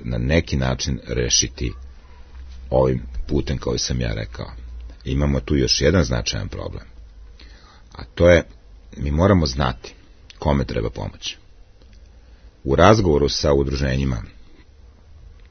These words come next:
roditelja sa invalidnom decom, udruženjima invalida, raznih invaliditeta, dolazio sam do zaključka da mnogi od njih deluju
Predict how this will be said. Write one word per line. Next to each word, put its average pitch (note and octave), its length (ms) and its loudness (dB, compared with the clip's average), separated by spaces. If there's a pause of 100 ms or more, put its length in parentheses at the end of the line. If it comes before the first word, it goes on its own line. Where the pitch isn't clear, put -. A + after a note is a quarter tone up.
(560)
roditelja B1+ 560 -2 (260)
sa - 160 -8
invalidnom B1+ 420 0
decom, A1+ 360 -6 (680)
udruženjima C2+ 520 0
invalida, C#2 540 2 (280)
raznih C#2 720 2 (1000)
invaliditeta, C2 760 0 (960)
dolazio B2+ 260 4
sam G#2+ 160 6
do D#2+ 80 6
zaključka F2 540 4
da D2+ 200 4
mnogi F#2 340 4
od D#2+ 60 4
njih E2+ 180 4
deluju C#2 540 2